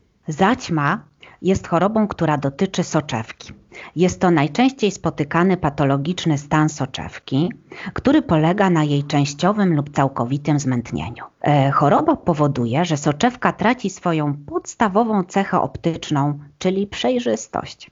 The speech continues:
E, jakiekolwiek zmętnienia soczewki, czy to jej torebki, czy istoty,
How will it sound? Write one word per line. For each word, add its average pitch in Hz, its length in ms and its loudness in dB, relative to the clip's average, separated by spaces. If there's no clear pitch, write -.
E, 160 80 -4
jakiekolwiek 180 760 -4
zmętnienia 156 560 0
soczewki, 156 580 -6
czy 180 140 -6
to 185 120 0
jej 156 200 0
torebki, 160 600 -2
czy 143 140 -8
istoty, 165 560 -2